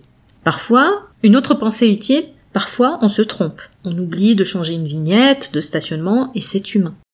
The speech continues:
Ce qui est en soi un pas de plus dans l'acceptation de mon humanité, du fait que je ne peux pas tout contrôler et que j'ai surtout le droit à l'erreur. Et ça, croyez-moi, c'est une grande leçon.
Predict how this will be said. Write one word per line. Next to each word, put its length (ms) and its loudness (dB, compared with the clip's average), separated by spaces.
Ce 140 -10
qui 160 -2
est 20 4
en 120 2
soi 420 -2
un 80 4
pas 300 2
de 180 -2
plus 640 -2
dans 300 -2
l'acceptation 680 0
de 140 4
mon 220 -2
humanité, 560 0
du 80 -4
fait 400 0
que 120 -6
je 140 -4
ne 140 -4
peux 120 -4
pas 200 2
tout 160 -14
contrôler 560 -2
et 80 -2
que 140 -8
j'ai 320 -2
surtout 400 -2
le 120 2
droit 360 -2
à 80 -4
l'erreur. 460 -8
Et 80 0
ça, 200 -4
croyez-moi, 760 -6
c'est 240 -12
une 160 -4
grande 320 -4
leçon. 280 -10